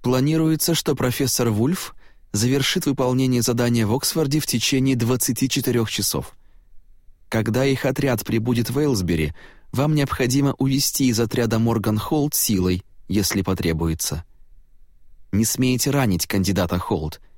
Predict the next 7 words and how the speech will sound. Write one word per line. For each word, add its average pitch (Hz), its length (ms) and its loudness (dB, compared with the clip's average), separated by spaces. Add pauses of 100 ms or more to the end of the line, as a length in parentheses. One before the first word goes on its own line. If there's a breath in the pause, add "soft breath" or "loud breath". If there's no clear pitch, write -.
(120)
ни 104 180 2
при 135 180 0
каких 120 320 -2
обстоятельствах. - 840 -4 (560)
Однако 107 380 0
со 107 160 0
всеми, 110 480 0